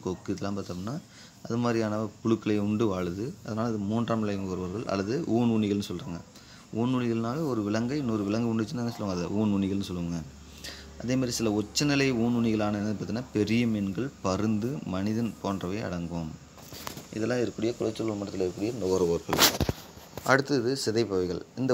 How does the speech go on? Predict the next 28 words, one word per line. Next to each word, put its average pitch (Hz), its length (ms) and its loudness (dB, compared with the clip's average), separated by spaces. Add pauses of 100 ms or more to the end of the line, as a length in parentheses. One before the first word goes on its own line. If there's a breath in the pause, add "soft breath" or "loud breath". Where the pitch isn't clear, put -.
உற்பத்தியாளர்களும் 131 840 4
சிதைப்பவைகளும் 117 560 4
இறந்துருச்சு 117 560 6
அப்படின்னா 98 340 2 (200)
அதை 101 200 8
சிதைக்கிறதுன்னு 107 540 4
பார்த்தீங்கன்னா 120 300 -2
நுண்ணுயிர்கள். 92 480 4 (520)
அதனால 113 260 6
தான் 123 140 4
இது 110 160 2
நுண் 135 240 6
நுகர்வோர்கள் 104 480 6
அப்படின்னு 92 220 0
சொல்றாங்க. 82 280 -4 (800 loud breath)
இவை 117 220 6
நுண் 135 200 6
நுகர்வோர்கள் 117 360 8
என்ன 107 120 2
அழைக்கப்படுகின்றன? 98 580 0 (360 loud breath)
சூழல் 139 340 8
மண்டலத்தில் 123 420 4
ஊட்டச்சத்துக்களை 110 640 2
மறுசுழற்சி 110 580 4
செய்ய 104 240 4
இவை 101 220 2
உதவுகின்றன. 90 500 -2 (720 loud breath)
சிதைப்பவைகள் 113 680 6